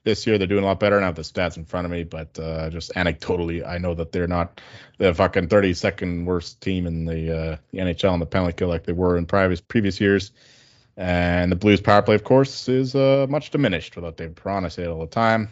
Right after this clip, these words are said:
And, uh, yeah, Tarasenko's not having the same year as he did last year.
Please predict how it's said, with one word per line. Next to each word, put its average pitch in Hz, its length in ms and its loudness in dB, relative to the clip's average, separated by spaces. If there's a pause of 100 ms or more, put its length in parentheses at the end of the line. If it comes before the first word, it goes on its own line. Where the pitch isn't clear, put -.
And, 85 280 -8
uh, 90 500 -6
yeah, 95 300 -2 (260)
Tarasenko's 92 720 -4
not 98 180 -2
having 95 220 -2
the 87 60 -4
same 92 240 -2
year 95 140 2
as 80 100 -4
he 85 80 -8
did 87 100 -6
last 113 300 2
year. 113 220 4